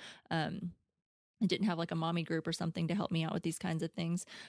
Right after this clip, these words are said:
But, um, so I was kinda doing things on my own. So if it existed, I wasn't aware of it. But I remember, you know, always, like, I don't feel like, even though my kid slept through the night pretty well when I first brought her home,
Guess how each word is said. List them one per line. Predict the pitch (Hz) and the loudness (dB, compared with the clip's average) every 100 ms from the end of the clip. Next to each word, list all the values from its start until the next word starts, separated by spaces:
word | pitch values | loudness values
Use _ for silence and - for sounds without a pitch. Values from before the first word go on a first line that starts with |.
| - | -2
But, | 214 202 | 2 4
um, | 185 175 165 196 | 4 2 0 0
so | 202 | 4
I | |
was | 196 | 4
kinda | - 180 | 2 2
doing | 175 170 | 2 2
things | 175 175 | 0 -2
on | 175 | 0
my | 170 165 | 0 2
own. | 175 170 | 2 2
So | 175 | 0
if | 175 | 2
it | 185 | 4
existed, | 196 175 170 170 | 4 2 2 4
I | 170 160 | 4 4
wasn't | 160 160 165 | 2 0 -2
aware | 151 160 160 | -2 0 2
of | 156 | 2
it. | 160 - | 0 2
But | 165 - - - - - | 2 2 -6 -16 -16 0
I | - | 4
remember, | 190 196 190 185 175 165 - - | 6 6 6 4 4 2 -2 0
you | 180 | 2
know, | 170 165 | 4 4
always, | 175 175 170 165 180 - - | 4 6 4 4 0 0 0
like, | 170 | 2
I | 185 | 6
don't | 208 - | 4 4
feel | 196 180 | 2 4
like, | 170 - | 2 2
even | 202 190 | 2 4
though | 170 160 - - | 2 0 -4 -4
my | 165 165 | 0 0
kid | 170 185 | 0 -2
slept | - 180 175 | -2 -2 0
through | - 196 | 2 4
the | 202 | 4
night | 196 202 - | 4 2 2
pretty | 190 175 | 2 2
well | 160 165 | 2 2
when | 170 | 2
I | 170 | 0
first | 170 165 | 0 -2
brought | - 165 | 0 -2
her | 185 175 | 0 0
home, | 170 170 165 | 0 2 2